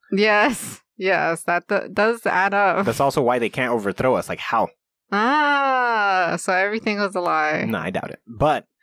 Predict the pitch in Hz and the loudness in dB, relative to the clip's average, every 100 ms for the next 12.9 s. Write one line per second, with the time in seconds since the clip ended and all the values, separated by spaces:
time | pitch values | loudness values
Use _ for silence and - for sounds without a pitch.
0 | _ _ 131 131 - 180 208 185 131 196 | _ _ -2 -2 0 2 2 2 2 2
1 | 151 170 185 _ _ _ _ 180 196 262 | 2 0 -4 _ _ _ _ -2 0 2
2 | 240 - - 254 247 226 190 156 226 233 | 0 -2 -2 0 0 0 -2 0 0 2
3 | 233 220 214 220 220 220 214 185 214 185 | 2 2 4 4 4 4 2 0 0 0
4 | 101 - _ _ _ 117 156 240 226 220 | -2 -10 _ _ _ -2 2 2 4 2
5 | 208 180 196 208 214 202 220 208 127 98 | 0 0 0 4 2 4 0 0 0 -6
6 | - - 147 156 151 180 196 156 180 - | -12 -8 -2 0 2 0 0 0 -2 2
7 | 165 170 101 127 202 240 233 _ - 208 | 0 0 0 2 4 4 0 _ -4 -2
8 | 208 - - 165 156 202 165 165 151 - | -2 -2 0 2 0 0 0 0 0 -2
9 | - 131 110 - - _ - 220 220 226 | 0 -2 -2 -6 -10 _ -10 -4 -2 -2
10 | 233 - - 180 214 254 247 240 226 202 | -4 -6 -4 -2 0 -2 -2 -2 -4 -4
11 | 202 - 185 180 175 - 220 233 214 139 | -6 -4 -2 -2 -4 -4 -4 -4 0 0
12 | 202 185 180 147 143 127 143 135 117 | 0 0 2 4 2 0 -2 -2 -8